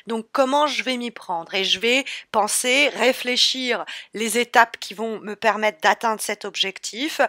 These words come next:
Je vais rentrer dans une phase de pourparlers, de négociation si c'est besoin, si besoin est. Euh, je vais me préparer, anticiper à, euh,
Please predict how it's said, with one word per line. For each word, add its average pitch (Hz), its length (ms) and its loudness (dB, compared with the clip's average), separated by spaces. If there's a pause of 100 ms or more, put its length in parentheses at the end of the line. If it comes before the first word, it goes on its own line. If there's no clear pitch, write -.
(260)
Je - 120 -4
vais 240 100 6
rentrer 226 340 2
dans 214 160 0
une 214 200 -6
phase 220 320 4
de 202 180 -8
pourparlers, 202 640 0
de 208 80 -8
négociation 208 800 -2
si - 180 -8
c'est 190 220 -2
besoin, 202 600 0 (280)
si - 180 -4
besoin 202 460 -2
est. 277 280 8 (400)
Euh, 185 320 6
je 175 160 2
vais 254 160 0
me 254 140 -2
préparer, 233 840 4
anticiper 247 840 -2 (100)
à, 233 220 8 (380)
euh, 202 120 2